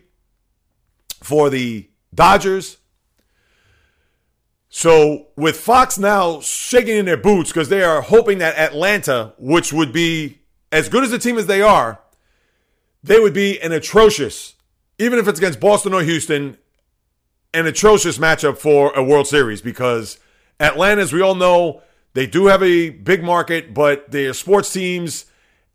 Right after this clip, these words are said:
and it's just a terrible sports city. They do not want to see Atlanta in the World Series no matter who's on the team. And that's without their best player in Ronald Acuna Junior, so picture that.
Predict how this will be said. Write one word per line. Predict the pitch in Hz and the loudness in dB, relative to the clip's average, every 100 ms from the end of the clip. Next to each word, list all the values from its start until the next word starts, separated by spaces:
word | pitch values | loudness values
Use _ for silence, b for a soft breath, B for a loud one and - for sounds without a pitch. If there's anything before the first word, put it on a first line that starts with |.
| _ | _
and | 143 143 143 139 135 135 | -2 0 0 -2 -6 -8
it's | 151 139 | -8 -6
just | 180 | -8
a | 113 | -6
terrible | 185 196 170 | 2 2 2
sports | - 175 165 | -2 -2 -2
city. | 170 160 156 143 - _ _ _ _ _ _ _ _ | -4 -2 -4 -6 -10 _ _ _ _ _ _ _ _
They | 156 202 | -2 0
do | 165 | 0
not | 156 185 | 0 0
want | 160 | 0
to | 147 | -2
see | 156 | -2
Atlanta | 147 143 | 0 0
in | 131 | -2
the | 131 | -2
World | 135 131 | -4 -4
Series | 143 131 | -6 -6
no | 127 | -6
matter | 135 131 120 | -4 -4 -4
who's | 104 185 180 | 0 2 4
on | 139 95 | 0 -4
the | |
team. | - 78 _ _ _ _ _ _ _ _ _ - | -10 -20 _ _ _ _ _ _ _ _ _ -8
And | 156 | -2
that's | 240 233 | -2 0
without | 202 262 240 | 2 2 2
their | 196 | 0
best | 170 160 | 0 -2
player | 165 180 185 | 0 2 2
in | 160 165 | 0 0
Ronald | 190 196 | 0 0
Acuna | 175 185 170 | -4 -6 -6
Junior, | 135 233 196 131 | -4 -4 -2 -4
so | 151 143 | -4 -4
picture | - 240 165 | -6 -8 -4
that. | 156 214 110 - _ | 0 0 0 -6 _